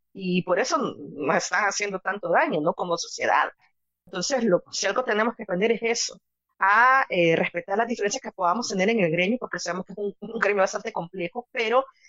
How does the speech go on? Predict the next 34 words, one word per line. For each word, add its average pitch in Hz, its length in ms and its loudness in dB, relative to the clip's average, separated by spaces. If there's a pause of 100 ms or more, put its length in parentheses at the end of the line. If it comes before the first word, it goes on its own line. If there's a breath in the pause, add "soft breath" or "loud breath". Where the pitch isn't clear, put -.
(200 loud breath)
me 196 120 -4
parece 180 280 0
que - 180 -2
hay 226 160 -2
un 247 140 0
tema 254 220 0
que 233 80 -4
tenemos 202 420 2
en 202 100 0
común, 294 400 -4 (380)
y 185 240 0
es 185 420 4
la 175 120 2
búsqueda 190 260 0
de 254 60 2
la 233 80 4
verdad 175 320 2
para 247 160 0
el 175 80 -2
bien 233 200 -4
común, - 360 -10
que 208 60 -4
es 208 60 -8
uno 208 200 0
de 220 80 2
los 208 80 -4
principios 202 400 -10
del 175 100 -2
trabajo 170 340 0
periodístico. 214 840 -6 (400)
Y 254 560 4
en 180 120 2
honor 190 460 6
a 156 300 2